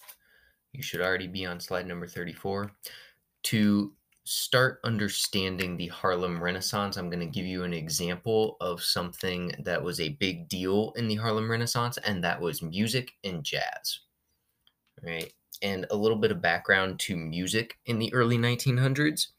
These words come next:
Music was changing. All right. And the reason for this was because music before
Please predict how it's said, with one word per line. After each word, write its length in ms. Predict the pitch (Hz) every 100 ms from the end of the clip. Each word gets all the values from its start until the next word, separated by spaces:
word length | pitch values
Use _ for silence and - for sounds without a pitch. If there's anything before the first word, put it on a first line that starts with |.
| _ - - - - - -
Music 420 | 131 220 254 247 -
was 320 | 151 151 139
changing. 840 | - - - 135 135 110 82 55 - - - _ _ _ _ _ _ _ _ _
All 100 | 107
right. 280 | 104 104 - -
And 240 | 117 107
the 80 | 120
reason 320 | 131 147 151
for 120 | 143
this 280 | 113 110 -
was 480 | 98 92 90 87 - _ _ _ _ _ -
because 840 | 87 - 101 92 90 90 87 -
music 960 | 104 95 104 143 156 110 85 87 - - _ -
before 800 | 104 - - 113 117 120 120